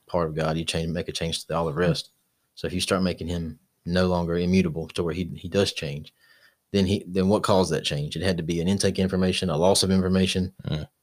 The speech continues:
Speaker 1: Maybe he just decided that the better idea was this. That would imply that he's, he wasn't all-knowing at some point,
Speaker 2: Mm-hmm.
Speaker 1: or that he's not all-knowing now.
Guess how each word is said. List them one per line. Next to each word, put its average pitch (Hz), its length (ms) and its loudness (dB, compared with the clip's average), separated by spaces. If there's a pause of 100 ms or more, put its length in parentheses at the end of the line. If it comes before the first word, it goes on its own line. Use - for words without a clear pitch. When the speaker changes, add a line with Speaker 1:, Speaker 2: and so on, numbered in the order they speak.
(160)
Speaker 1:
Maybe 85 160 0
he 85 80 -4
just 90 220 -4 (260)
decided 90 400 2
that 82 160 -4 (180)
the 85 80 -4
better 90 220 4
idea 90 220 2
was 87 140 -2
this. 98 260 2
That 95 220 2
would 78 200 -8 (180)
imply 107 380 4
that 87 120 2
he's, 90 220 0
he 92 100 2
wasn't 98 320 4
all-knowing 95 420 6
at - 80 0
some 135 160 6
point, 107 300 2 (380)
Speaker 2:
Mm-hmm. 95 200 4
Speaker 1:
or 107 100 2
that 92 80 -2
he's 87 120 -2
not 95 140 6
all-knowing 92 380 6
now. 113 260 2